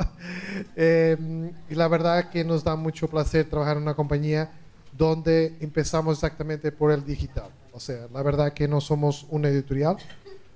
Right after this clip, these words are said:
lo que somos es una la-, plataforma donde muchas de las editoriales que ustedes conocen,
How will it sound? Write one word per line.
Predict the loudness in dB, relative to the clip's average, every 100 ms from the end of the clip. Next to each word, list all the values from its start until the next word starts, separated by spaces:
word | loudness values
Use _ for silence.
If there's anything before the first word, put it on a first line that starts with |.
| -4
lo | 0 0
que | 0
somos | 0 2 0 -4 -4
es | -4
una | -2 0
la-, | 0 -2
plataforma | -2 -2 0 -2 2 0 0 -4 -6 -12 -20 -20 -20 0
donde | 2 2 0 -2
muchas | 2 4 4 2 -2 0
de |
las | 0 0 0
editoriales | -4 -2 -2 0 -2 -6 -8 -8
que | -10
ustedes | -12 -6 -6
conocen, | -2 0 2 0 -6 -10